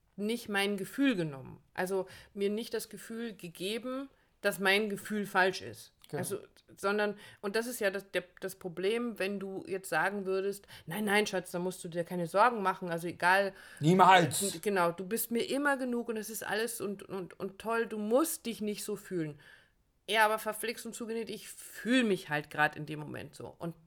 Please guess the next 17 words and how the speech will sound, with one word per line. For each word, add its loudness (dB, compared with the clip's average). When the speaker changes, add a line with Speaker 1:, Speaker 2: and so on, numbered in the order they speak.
Speaker 1:
das 0
ist -10
auch -4
ganz, -2
ganz -8
wichtig, -10
da 0
haben 0
wir 2
auch -4
schon -8
ganz -8
oft -14
drüber -8
gesprochen, -6
ist -12
dieses -10